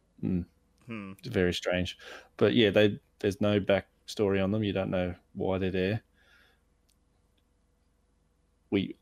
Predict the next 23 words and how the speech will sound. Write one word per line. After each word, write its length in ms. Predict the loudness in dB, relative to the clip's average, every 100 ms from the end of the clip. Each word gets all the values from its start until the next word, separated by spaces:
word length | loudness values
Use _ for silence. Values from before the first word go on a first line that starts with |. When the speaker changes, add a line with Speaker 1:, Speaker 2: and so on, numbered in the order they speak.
| 0
Speaker 1:
I 80 | 2
mean, 220 | 2 2
as 240 | 2 2
a 60 | 0
community, 640 | -2 2 6 6 4 0 _ -4
you'd 180 | 0 2
know 160 | 4
why 160 | 6 6
they're 100 | 6
there 160 | 4 2
because 280 | 2 0 -2
everybody 400 | -2 -2 -2 -2
was 120 | -2
in 100 | -2
an 80 | -2
uproar 360 | -2 -2 -2
that 140 | -4 -4
they 140 | -4
weren't 200 | -2 -4
there 120 | -4
to 60 | -6
start 260 | -2 0 0
with, 200 | -2